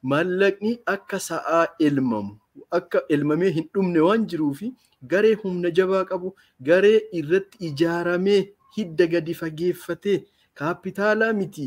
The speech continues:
biizinesii biyya kanaa to'atetu dhaabbaticha hidda isaa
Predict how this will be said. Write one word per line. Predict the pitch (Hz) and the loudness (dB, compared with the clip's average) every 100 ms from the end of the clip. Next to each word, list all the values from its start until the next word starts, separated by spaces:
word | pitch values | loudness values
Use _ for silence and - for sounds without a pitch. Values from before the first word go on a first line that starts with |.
| 120 127 | -10 -10
biizinesii | 170 165 180 214 202 196 | -10 -6 0 0 0 -8
biyya | 175 165 160 | -6 -2 -2
kanaa | 185 190 190 | -2 -4 -4
to'atetu | - 165 160 196 202 262 262 _ _ _ _ _ - | -4 -4 0 4 4 2 -4 _ _ _ _ _ -6
dhaabbaticha | 143 139 147 147 - 156 139 _ _ _ | -4 -2 -2 -4 -8 -8 -8 _ _ _
hidda | 180 160 165 | -10 -6 -2
isaa | 151 143 156 | 0 2 2